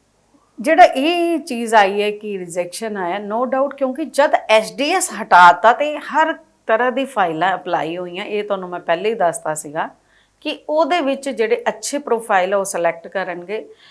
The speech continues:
ਹੁਣ ਜਦ ਐਸ ਡੀ ਐਸ ਹਟਾਤਾ ਤੇ ਉਹਨਾਂ ਨੇ ਜਿਹੜੇ six band each ਦੀ ਵੀ ਰਿਕੁਆਇਰਮੈਂਟ ਹਟ ਗਈ, ਉਹਦੇ ਵਿੱਚ ਫੇਰ ਤੁਹਾਡੀ ਜੀ ਆਈ ਸੀ ਦੀ ਵੀ ਰਿਕੁਆਇਰਮੈਂਟ ਹਟ ਗਈ,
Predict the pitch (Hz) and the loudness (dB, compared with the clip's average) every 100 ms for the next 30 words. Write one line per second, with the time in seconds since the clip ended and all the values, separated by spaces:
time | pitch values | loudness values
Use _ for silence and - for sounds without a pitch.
0 | _ _ _ _ 254 330 311 339 - 240 | _ _ _ _ -2 2 4 4 6 4
1 | 220 190 302 330 - 208 190 185 190 - | 4 0 2 2 0 2 8 10 10 8
2 | 233 - 277 - 254 262 294 226 220 208 | 4 6 0 2 0 4 4 2 -2 -2
3 | 208 226 - 233 226 202 233 240 - 226 | -2 -2 0 -2 -2 -2 -2 -4 -10 -10
4 | 214 226 240 240 247 233 226 208 220 226 | -8 -6 -6 -4 -6 -2 0 0 -4 -8
5 | 220 208 208 208 240 _ _ _ _ _ | -4 -4 -4 -14 -14 _ _ _ _ _
6 | _ _ _ - 330 359 311 302 311 302 | _ _ _ 2 4 4 2 -2 4 4
7 | 302 302 247 247 269 233 208 175 175 180 | 4 4 2 4 2 0 -4 -2 2 2
8 | 180 240 240 240 240 233 226 208 208 226 | 2 -4 -4 -2 -4 0 2 2 0 -6
9 | 220 220 202 185 185 | -6 -8 -6 -8 -10